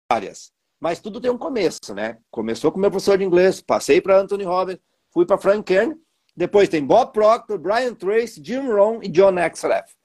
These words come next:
E aqui no Brasil, obviamente, eu tenho o Bruno Gimenez,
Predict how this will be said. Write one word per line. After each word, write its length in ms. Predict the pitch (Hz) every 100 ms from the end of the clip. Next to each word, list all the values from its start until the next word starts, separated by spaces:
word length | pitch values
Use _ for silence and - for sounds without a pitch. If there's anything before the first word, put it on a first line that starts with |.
| _ _
E 80 | 254
aqui 220 | 277 -
no 80 | 214
Brasil, 400 | 190 160 139 170
obviamente, 720 | 180 151 - _ 147 143 156 143
eu 80 |
tenho 180 | 123 135
o 40 | 123
Bruno 200 | 131 135
Gimenez, 640 | 151 143 139 139 -